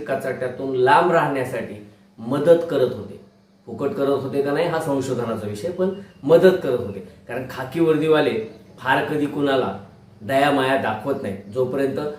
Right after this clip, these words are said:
त्यांचं इप्सित साध्य होत नाही किंवा त्यांचे खिसे गरम होत नाही, तोपर्यंत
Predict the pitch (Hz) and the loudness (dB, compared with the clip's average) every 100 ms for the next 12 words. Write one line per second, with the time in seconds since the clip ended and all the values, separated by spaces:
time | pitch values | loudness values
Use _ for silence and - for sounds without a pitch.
0 | - - 147 160 170 180 - - 165 - | -14 -2 2 2 6 4 4 0 -4 0
1 | 139 139 135 135 139 113 113 127 123 131 | 0 2 2 0 -2 -4 -4 -2 0 -2
2 | 131 131 123 127 120 127 120 117 135 123 | -4 -6 -6 -2 2 2 2 0 -2 -4
3 | 98 139 139 143 - | -6 -4 -2 0 0